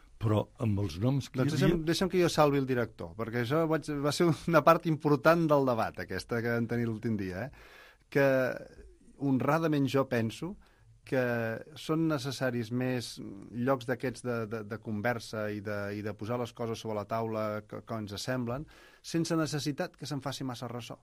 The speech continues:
Speaker 2: O sigui
Speaker 1: Però si no, la gent com se n'assabenta, Tomàs?
Speaker 2: No, els periodistes, o sigui, la, la, la gent que hi treballem, la gent que tenim fe i tal, està molt bé que debatim i tal, però no cal que de tot en fem un,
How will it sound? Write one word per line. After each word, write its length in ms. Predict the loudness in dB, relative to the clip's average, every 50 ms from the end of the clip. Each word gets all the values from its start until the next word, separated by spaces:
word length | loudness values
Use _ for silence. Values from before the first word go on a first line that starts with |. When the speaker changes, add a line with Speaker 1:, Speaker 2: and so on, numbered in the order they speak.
| _ _ _ _ -14
Speaker 2:
O 60 | -12 -8
sigui 240 | -6 -4 -2 -2 -2
Speaker 1:
Però 80 | -4
si 160 | -4 -4 -2
no, 140 | -2 0 0 0
la 80 | -2 0
gent 180 | 0 -2 -2 -2
com 140 | -2 -2 -2
se 80 | -2 0
n'assabenta, 600 | 0 0 0 0 -2 -2 0 0 0 -2 -4 -6 -10
Tomàs? 160 | -6 -4 -2
Speaker 2:
No, 300 | 0 2 2 2 0 0
els 100 | -2 -4
periodistes, 640 | -8 -8 -4 -4 -4 -6 -4 -4 -4 -4 -4 -4 -6
o 80 | -10
sigui, 180 | -8 -8 -8 -6
la, 100 | -6 -6 -6
la, 160 | -6 -8 -8
la 160 | -6 -8 -6
gent 200 | -4 -4 -4 -4 -4
que 80 | -4
hi 40 | -6
treballem, 440 | -6 -6 -6 -6 -4 -4 -4 -4 -4
la 80 | -4 -4
gent 160 | -6 -6 -6
que 80 | -6
tenim 240 | -6 -6 -6 -8 -8
fe 160 | -6 -6 -4 -4 -4 -6 -6
i 20 | -4
tal, 240 | -4 -4 -2 -4 -6 -10 -16 _
està 200 | _ -2 0 0 0
molt 160 | 0 0 -2
bé 80 | -2 -2 -2
que 120 | -4 -6
debatim 320 | -4 -6 -8 -8 -6 -8
i 80 | -6 -6
tal, 160 | -6 -8 -8 -12 -18 -20 -20 -20 -8 -4
però 120 | -2 -2
no 120 | -2 0
cal 160 | 0 -2 -2 -2
que 80 | -2 -4
de 80 | -4 -4
tot 160 | -4 -8 -8 -10
en 80 | -8 -6
fem 200 | -6 -6 -6 -8
un, 100 | -10 -12